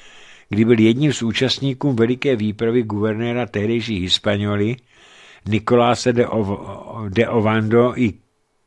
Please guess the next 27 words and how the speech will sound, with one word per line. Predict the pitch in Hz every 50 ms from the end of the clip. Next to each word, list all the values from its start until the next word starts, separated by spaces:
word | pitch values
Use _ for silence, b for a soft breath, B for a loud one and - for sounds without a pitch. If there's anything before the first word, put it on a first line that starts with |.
| - - _ _
Cáceres, | _ - - - 104 92 98 95 - - 107 104 98 98 90 90 107 127 - - - - - b b b b b b b b b b b
který | _ - 147 139 135 110
vyplul | 117 131 120 - 143 147 147 127
s | -
ohromnou | 95 123 110 104 123 135 139 147 143 131
flotilou | 104 - - 117 110 - 135 131 135 131 123
třiceti | 113 - - 113 110 123 120 110 - 123
lodí. | 110 107 104 98 80 80 78 73 67 65 - _ _ _ - 76 76 78
V | -
té | - 165 170
době | 156 156 151 143 160 156
to | - 156 151
byla | 139 156 156 151 139
vůbec | 127 135 139 151 - -
největší | 143 143 143 143 131 - 147 135
flotila, | - - 139 131 - - 147 139 135 131
která | - - 135 127 131 127 127 127 127 117 - _ _
kdy | 117 110 113 113 123 151 147
do | 131 131 143 135
té | - 143 139 139
doby | 123 127 120 120 131 120
vyplula | 110 120 117 113 - 131 131 131 123
z | - 120
Evropy | 120 113 117 120 - - 131
do | 117 120 113
Nového | 117 117 113 110 107 104 104
světa. | 95 - 92 90 80 - - 78 67 -